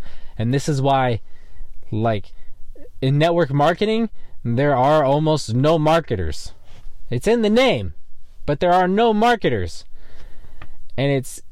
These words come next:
it's because of this. It's, it's an industry right now of selling. It's just, like, pushy sales. It's sales and sales and sales. But if the better you get at marketing, the less you have to sell.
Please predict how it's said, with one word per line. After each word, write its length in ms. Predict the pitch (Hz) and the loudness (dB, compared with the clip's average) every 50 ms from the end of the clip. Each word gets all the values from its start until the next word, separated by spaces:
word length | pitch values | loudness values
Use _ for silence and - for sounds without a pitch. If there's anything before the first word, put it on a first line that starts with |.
| - - | -6 -4
it's 140 | 127 131 | -4 -2
because 280 | - 147 135 - 185 185 | -2 -2 -2 0 0 0
of 60 | 185 | 2
this. 260 | 220 240 196 - - | 2 2 2 2 -2
It's, 340 | 143 120 120 - 123 - - | -4 -2 -2 -2 -2 -2 -2
it's 240 | - 135 139 - - | -2 -2 0 0 0
an 80 | 143 156 | 0 2
industry 560 | 175 185 170 160 - - 180 175 170 160 139 | 2 0 0 -2 -2 -2 0 0 2 2 2
right 240 | 135 147 151 139 135 | 2 2 0 2 0
now 220 | 135 147 156 139 | 0 2 2 0
of 80 | 113 - | 0 -2
selling. 520 | - - - 170 180 131 92 85 76 73 - - - - - - - - | -2 0 0 0 0 0 -2 -2 -4 -6 -8 -10 -8 -6 -6 -6 -6 -6
It's 160 | 113 101 - | -6 -6 -4
just, 140 | - 135 - | -4 -4 -4
like, 200 | 135 120 - - | -4 -4 -4 -4
pushy 340 | - - 160 - - 139 127 | -4 -4 -4 -4 -4 -4 -4
sales. 400 | - - - 175 170 127 101 101 | -4 -2 -2 0 0 0 0 -2
It's 100 | 101 - | -2 -2
sales 460 | - - - 170 180 151 117 101 98 | -4 -2 0 0 0 0 0 -2 -2
and 120 | 101 101 | -4 -4
sales 340 | - - 151 165 160 139 113 | -4 -2 -2 0 0 0 -2
and 80 | 101 101 | -4 -4
sales. 360 | - - 190 180 110 - - - - - - - - - - - - - - - - - - - - - - - - - | -2 -2 0 0 0 -2 -2 -2 -2 0 0 0 0 0 0 -2 -2 -2 -2 -2 -2 -4 -4 -6 -6 -8 -8 -8 -6 -4
But 280 | 123 113 113 123 123 120 | -2 -2 0 0 -2 0
if 280 | 107 131 127 - - - - | -2 -2 -2 -2 -4 -4 -4
the 140 | 127 117 117 | -2 -2 -2
better 400 | 110 113 139 151 180 170 160 135 | 0 0 2 2 2 2 2 0
you 200 | 110 107 117 117 | 0 -2 -4 -2
get 140 | - 139 131 | 0 0 0
at 80 | 107 | 0
marketing, 640 | 101 110 139 170 180 - 113 101 95 92 95 98 95 | 0 0 0 -2 -2 -2 -2 -2 0 0 -2 -2 -2
the 100 | 98 104 | 0 0
less 300 | 107 113 123 135 - - | 2 2 2 0 0 0
you 80 | - 104 | -2 -2
have 140 | 101 98 - | -2 -2 -2
to 80 | 92 | -4
sell. 400 | - - - 120 92 82 78 - | -4 -2 -2 -2 -2 -2 -4 -6